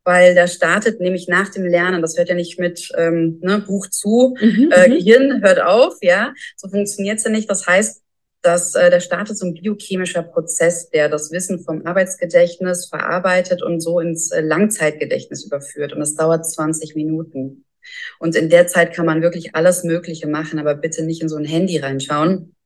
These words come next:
Speaker 2: Danke
Speaker 1: oder
Speaker 2: für
Speaker 1: ins
Speaker 2: den Tipp.
Speaker 1: Fernseher, weil diese ganzen visuellen Reize, die würden halt das ganze Gelernte überlagern und dann hat man umsonst gelernt und dafür saß man dann die ganze Zeit da und das wäre zu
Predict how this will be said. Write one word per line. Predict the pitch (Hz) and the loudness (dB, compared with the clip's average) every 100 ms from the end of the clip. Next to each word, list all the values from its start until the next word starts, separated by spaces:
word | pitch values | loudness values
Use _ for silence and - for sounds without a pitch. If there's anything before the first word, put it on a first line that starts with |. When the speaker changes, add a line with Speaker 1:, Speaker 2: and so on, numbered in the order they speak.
| _ | _
Speaker 2:
Danke | - 156 180 - | -10 -8 -2 2
Speaker 1:
oder | 160 | 2
Speaker 2:
für | |
Speaker 1:
ins | 240 | 2
Speaker 2:
den | 277 | 2
Tipp. | 160 | 4
Speaker 1:
Fernseher, | 170 151 160 160 - - _ _ | 4 4 2 2 -10 -20 _ _
weil | 156 156 156 156 | 2 4 6 4
diese | 160 165 | -2 -8
ganzen | 160 180 185 170 | -6 -6 -6 -6
visuellen | 170 160 156 160 | 2 2 4 2
Reize, | 156 160 165 165 | 2 0 0 -6
die | 165 160 151 | -6 -8 -2
würden | 160 165 160 | -2 -2 0
halt | 156 156 - | 2 0 0
das | 160 160 - | -4 -4 0
ganze | 160 170 196 175 | 0 0 -4 -2
Gelernte | 170 165 151 165 165 | 0 0 -2 -4 -4
überlagern | 160 156 151 156 156 | -2 0 0 0 -2
und | 147 151 | -2 -4
dann | 151 160 | -4 -6
hat | 156 | -8
man | 147 | -8
umsonst | - 151 147 156 160 | -6 -6 -2 -4 -4
gelernt | - 139 135 131 | -6 -6 -6 -6
und | 135 | -4
dafür | 143 143 156 | -4 -2 -2
saß | 143 135 165 - | 0 -2 -4 -8
man | 135 | -6
dann | 135 139 | -6 -8
die | 139 | -10
ganze | 139 151 147 | -10 -8 -10
Zeit | - 143 139 | -6 -6 -2
da | 139 147 | -4 -4
und | 147 | -6
das | 151 156 | -4 -6
wäre | 151 | -6
zu | - - 185 180 | -8 -8 -6 -8